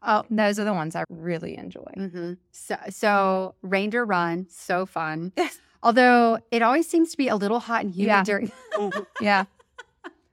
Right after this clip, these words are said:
Speaker 2: That's
Speaker 1: Come on, Brent. I'm gonna need you to work on
Speaker 2: Yeah,
Speaker 1: this. <laughs>
Speaker 2: but that is still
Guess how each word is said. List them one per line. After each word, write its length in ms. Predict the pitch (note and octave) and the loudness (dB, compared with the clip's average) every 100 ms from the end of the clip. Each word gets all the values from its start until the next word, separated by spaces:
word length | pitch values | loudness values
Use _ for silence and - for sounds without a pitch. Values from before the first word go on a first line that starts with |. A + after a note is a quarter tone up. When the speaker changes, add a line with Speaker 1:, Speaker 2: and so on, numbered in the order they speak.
| _ _ | _ _
Speaker 2:
That's 380 | - G3+ - - - | -6 -6 -8 -20 0
Speaker 1:
Come 120 | D4+ | 6
on, 120 | E4 | 6
Brent. 300 | A#3 A#3 A3+ | 6 4 2
I'm 120 | B3 B3+ | 0 4
gonna 60 | |
need 120 | C#4+ | 6
you 60 | C#4+ | 6
to 80 | C#4 | 4
work 200 | A3 F#3 | 2 2
on 120 | A#3 | 2
Speaker 2:
Yeah, 580 | A#3 A3 G3 F#3 F3+ F#3+ | 4 4 4 2 2 0
Speaker 1:
this. 100 | C4 | 0
<laughs> 20 | |
Speaker 2:
but 560 | C#4+ D#4 A#3+ G#3 G3 - | 4 4 4 2 0 0
that 220 | A#3 B3+ | 2 2
is 120 | C4+ | 0
still 840 | - A#3+ A#3 A3+ A3 G#3+ G#3 G3 | -4 -4 0 2 2 2 0 -2